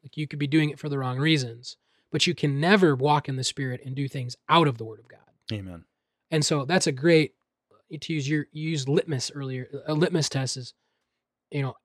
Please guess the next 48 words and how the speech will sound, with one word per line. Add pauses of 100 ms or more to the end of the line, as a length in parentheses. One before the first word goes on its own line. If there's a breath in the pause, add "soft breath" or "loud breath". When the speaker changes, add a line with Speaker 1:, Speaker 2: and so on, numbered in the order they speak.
Speaker 1:
are
my
responses
aligning
themselves
with
what
is
written
in
the
Word? (260)
So
that's,
that's
a, (580)
a
great
way
to,
to
start
thinking
through. (460)
Um, (160)
but
so
I
don't,
I
don't
think
they
need (680)
to
have
a
certain
understanding
of
it.
I
think
it's (560)
in
simple
seed
forms